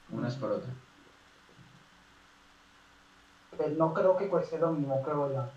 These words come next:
Speaker 2: la verdad.
Speaker 1: ¿Compraba más a Ovelar? Oye,
Speaker 2: Sí,
Speaker 1: Ovelar
Speaker 2: yo
Speaker 1: puso una foto
Speaker 2: creería.
Speaker 1: hoy, Ovelar puso una foto hoy ahí en la, en la casa con los, con sus hijos y su familia, mejor dicho, diciendo, pues, "Quédense en casa" y toda la cosa, pero qué caso nomás el que tiene Ovelar allá en Manizales.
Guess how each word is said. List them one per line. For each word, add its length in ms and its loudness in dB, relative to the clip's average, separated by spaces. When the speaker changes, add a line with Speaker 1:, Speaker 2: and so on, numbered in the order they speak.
Speaker 2:
la 80 -4
verdad. 260 -2
Speaker 1:
¿Compraba 280 -2
más 180 2
a 60 8
Ovelar? 280 4
Oye, 100 -8
Speaker 2:
Sí, 260 0
Speaker 1:
Ovelar 300 6
Speaker 2:
yo 60 0
Speaker 1:
puso 160 4
una 80 4
foto 420 4
Speaker 2:
creería. 100 10
Speaker 1:
hoy, 540 0
Ovelar 400 2
puso 180 -2
una 160 2
foto 340 0
hoy 160 2
ahí 160 2
en 80 -2
la, 260 0
en 80 -4
la 160 -2
casa 340 -2
con 200 -2
los, 240 -4
con 280 -6
sus 280 -8
hijos 260 -2
y 80 0
su 120 -4
familia, 380 -2
mejor 260 -2
dicho, 220 -4
diciendo, 400 -2
pues, 160 -6
"Quédense 340 -2
en 80 -2
casa" 220 -2
y 60 0
toda 140 -2
la 100 0
cosa, 280 -2
pero 180 -6
qué 140 -14
caso 300 -6
nomás 280 -2
el 80 -6
que 120 -6
tiene 180 -6
Ovelar 280 0
allá 160 -2
en 440 -6
Manizales. 540 -6